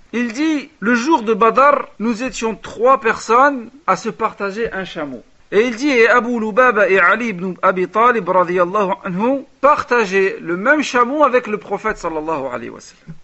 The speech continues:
Et lorsque fut le tour du prophète, sallallahu alayhi wa sallam, de marcher, Abu Lubaba et Ali ibn Abi Talib ont dit au prophète, sallallahu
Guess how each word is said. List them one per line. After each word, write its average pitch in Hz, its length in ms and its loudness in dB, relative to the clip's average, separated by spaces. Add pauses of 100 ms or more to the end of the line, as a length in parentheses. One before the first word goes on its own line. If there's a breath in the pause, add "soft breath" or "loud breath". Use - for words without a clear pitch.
(100)
Et 233 120 2
lorsque 349 280 0
fut 269 120 -6
le 262 140 -4
tour 330 280 -2
du 202 140 -10
prophète, 262 400 -2
sallallahu 214 500 -2
alayhi 214 300 -2
wa 185 120 -4
sallam, 147 440 -6 (200)
de 156 140 -2
marcher, 254 640 0
Abu 262 300 2
Lubaba 247 580 4
et 190 80 0
Ali 226 280 2
ibn 202 180 -6
Abi 202 240 0
Talib 269 360 2
ont 247 80 -2
dit 233 140 -6
au 254 60 -2
prophète, 220 400 -2
sallallahu 190 480 0